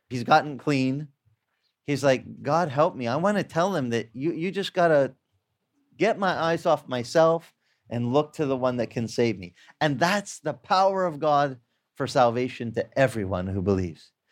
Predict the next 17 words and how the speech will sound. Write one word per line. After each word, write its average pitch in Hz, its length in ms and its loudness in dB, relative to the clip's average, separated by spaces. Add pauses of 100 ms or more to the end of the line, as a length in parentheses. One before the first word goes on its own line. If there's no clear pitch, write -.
(120)
Now, 139 80 0
if 135 80 -2
you 175 100 0
would 196 100 0
have 185 80 -2
met 190 180 0
him 185 120 -4
a 180 60 -8
couple 175 260 0
months 208 300 2
ago, 151 140 -2
you 147 160 0
would 131 60 -4
say, 120 240 -2 (160)
"Strung 151 420 0
out 135 200 2
addict." 127 480 -2